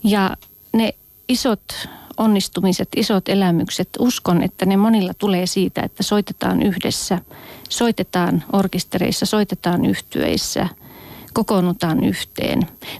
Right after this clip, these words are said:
Toki tällaista toimintaa on ollut silloin aiemminkin, mutta että se on ehkä, ehkä jotenkin tällaisessa arki-, arkitilanteissa yhä, yhä enempi tiedostetaan sen yhdessä tekemisen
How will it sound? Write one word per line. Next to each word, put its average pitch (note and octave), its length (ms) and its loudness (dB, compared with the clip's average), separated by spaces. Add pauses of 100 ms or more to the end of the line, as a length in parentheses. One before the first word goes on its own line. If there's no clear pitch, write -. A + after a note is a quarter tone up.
Toki B3+ 260 0
tällaista A#3 440 0
toimintaa G#3+ 460 2
on F3+ 100 2
ollut G3 400 -2 (240)
silloin F#3+ 360 2
aiemminkin, F3+ 680 2
mutta - 260 -2
että - 220 -2
se G#3+ 140 0
on G#3 120 4
ehkä, G#3 440 -2
ehkä A3+ 240 0
jotenkin G#3+ 440 2
tällaisessa F#3+ 520 0
arki-, A3 460 -2 (460)
arkitilanteissa G3 1000 0
yhä, F#3+ 280 2 (140)
yhä G3+ 160 4
enempi G3 360 2 (140)
tiedostetaan F3+ 720 -2 (340)
sen G#3+ 220 2
yhdessä F#3+ 360 0
tekemisen - 680 -2